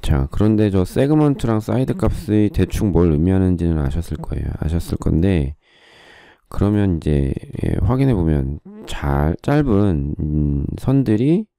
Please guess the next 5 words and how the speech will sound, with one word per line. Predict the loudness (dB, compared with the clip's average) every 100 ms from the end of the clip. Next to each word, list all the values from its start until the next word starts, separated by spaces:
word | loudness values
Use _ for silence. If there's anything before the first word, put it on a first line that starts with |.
| -12
어, | -4 0
이루어져서 | 2 2 0 -2 -2 -2
원을 | 0 0 2 2 0 -2
만들어 | -4 -4 -2 -2
주는구나, | -2 -4 -4 -2 -2 -2